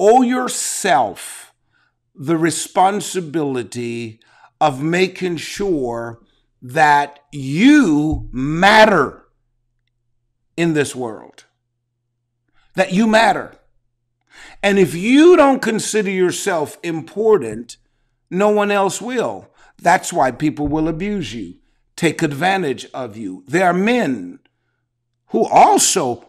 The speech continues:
went through, whether it's sexual molestation, men who grew up without a father,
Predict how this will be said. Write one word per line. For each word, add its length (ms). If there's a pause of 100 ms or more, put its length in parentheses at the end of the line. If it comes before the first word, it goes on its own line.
went 280
through, 220
whether 360
it's 140
sexual 360
molestation, 840 (260)
men 560
who 480 (200)
grew 180
up 160
without 340
a 60
father, 540